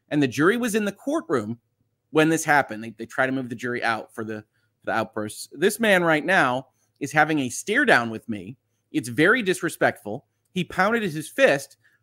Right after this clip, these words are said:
Frankly, it's making me scared. We're taking a break." And that's saying a lot from the judge. Brooks did call several witnesses, including his former girlfriend, who he met just prior to the parade. That's,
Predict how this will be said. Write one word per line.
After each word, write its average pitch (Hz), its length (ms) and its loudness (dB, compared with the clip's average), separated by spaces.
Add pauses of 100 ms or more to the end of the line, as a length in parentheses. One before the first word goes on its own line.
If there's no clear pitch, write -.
(140)
Frankly, 180 480 2
it's 151 160 -8
making 160 320 0
me 131 100 0
scared. 131 680 0 (300)
We're 208 320 -2
taking 180 440 -6
a 123 80 -6
break." 110 340 -8 (720)
And 107 360 -6 (180)
that's 160 220 -4
saying 175 180 -4
a 156 80 -4
lot 151 280 -4
from 127 100 -10
the 117 80 -8
judge. 113 420 -4 (460)
Brooks 180 220 0
did 202 340 -2
call 190 220 4
several 135 320 -2
witnesses, 185 440 -4
including 143 380 -2
his 123 140 -4
former 131 280 -2
girlfriend, 127 540 -2
who 175 80 -2
he 135 80 0
met 127 240 -4
just 170 300 0
prior 143 260 2
to 131 140 -12
the 117 60 -8
parade. 135 500 -2 (400)
That's, - 340 -2